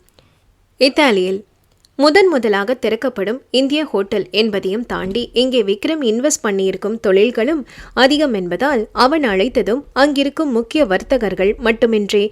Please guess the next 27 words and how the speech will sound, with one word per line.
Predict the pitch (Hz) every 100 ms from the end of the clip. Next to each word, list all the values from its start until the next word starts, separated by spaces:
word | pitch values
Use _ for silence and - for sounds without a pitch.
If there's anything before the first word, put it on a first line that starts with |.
| - -
அந்நாட்டின் | - 196 190 190 - 277
அரசியல்வாதிகளும் | 202 202 - 277 233 190 185 180 254
வந்திருந்தனர். | 294 226 208 196 185 185 - _ _ - -
அனைவரையும் | - 226 226 226 208 208 202
வரவேற்று | 185 190 185 180 196 -
அமர | 214 226 254
வைத்த | 240 226 208
சந்துரு | 196 196 196 208 -
நேரத்தை | 240 254 226 175 254
பார்த்தான். | 226 175 175 180 175 185 _ _ _ _ _ _ _ -
"Excuse | 214 - 262 240
me, | 220
gentlemens, | 190 180 180 175 254 - - _ _ _
எங்கள் | 220 240 226
நிர்வாக | 202 233 294 277
இயக்குனர் | 214 208 196 196
திரு | 202
விக்ரமாதித்யன் | 180 185 262 233 175 175 190 226
இன்னும் | 233 240
சில | 233 214 196
நிமிடங்களில் | 214 254 240 202 240 -
உங்களை | 220 208
வந்து | 180 190 233
சந்திப்பார்" | 190 175 180 175 175 _ - _
என | - 294 294
ஆங்கிலத்தில் | 233 254 262 247 240 240
சொன்னவன் | 208 196 285